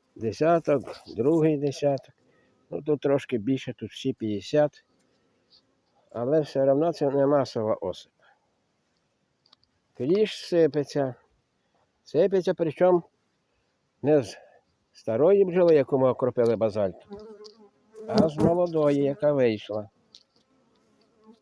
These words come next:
Але його не так багато. Тому закликаю вас підписатись на канал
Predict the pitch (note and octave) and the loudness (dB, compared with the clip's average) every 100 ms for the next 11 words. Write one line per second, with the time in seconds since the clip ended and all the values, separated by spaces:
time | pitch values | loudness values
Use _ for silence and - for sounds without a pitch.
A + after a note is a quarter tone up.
0 | _ G#3 G#3 _ _ _ _ _ _ _ | _ _ _ _ _ _ _ _ _ _
1 | _ _ _ _ _ _ _ _ _ _ | _ _ _ _ _ _ _ _ _ _
2 | _ _ _ _ - A#2 G#3 A3+ G#3+ G3 | _ _ _ _ -6 -2 2 2 2 0
3 | F3+ G3 F3 E3 D3 C3+ - - _ _ | -2 -6 -6 -4 -4 -4 -12 -20 _ _
4 | _ _ _ - C#3 F3+ D3+ - _ - | _ _ _ 0 4 4 4 -2 _ -8
5 | C3+ C3+ C#3 D#3+ D3+ C3+ B2+ G#2+ - _ | -4 -2 0 4 6 6 4 0 -8 _
6 | A#2 - A#2+ B2 A2 - G#2 G2 G2+ D#3 | -10 -6 -2 -2 -4 -4 -6 -4 -2 0
7 | F#3+ | -2